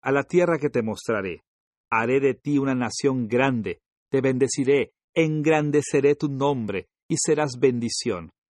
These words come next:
Bendeciré a los que te bendigan y a los que te maldigan maldeciré, y serán benditas en ti todas las familias de la tierra.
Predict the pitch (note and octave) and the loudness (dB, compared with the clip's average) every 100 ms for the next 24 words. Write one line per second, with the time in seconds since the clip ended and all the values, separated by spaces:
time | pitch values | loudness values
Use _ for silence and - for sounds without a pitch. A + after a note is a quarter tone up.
0 | _ - C#3+ C#3+ C#3+ C#3+ D#3 E3 D3+ - | _ 0 2 4 2 2 2 4 2 0
1 | C#3 B2+ A#2+ A#2 C3+ G#2+ F#2 F2 _ _ | -2 0 0 0 -2 -2 -6 -10 _ _
2 | C#3 C#3+ D3+ D3 C3+ C3+ C3+ C#3+ F3+ C3+ | -2 0 0 -2 0 0 0 0 0 0
3 | A2+ A2 G#2+ G2 A#2+ A2 F2+ - _ _ | 0 -2 -2 -4 -2 -2 -4 -10 _ _
4 | _ - A#2 D3 D#3+ D#3 C#3+ C3 B2+ A#2+ | _ -14 -2 0 0 2 2 2 0 0
5 | G3+ G3 F#3+ E3 D3 C3 - D3 - D3+ | -2 0 -2 0 -2 -2 -2 -2 2 2
6 | C3+ A#2 - A#2 C#3+ A#2 F#2+ F#2+ G2 F#2 | 2 -2 -4 -2 0 0 -4 -4 -8 -6
7 | A2 F#2+ E2+ D#2+ | -6 -6 -6 -14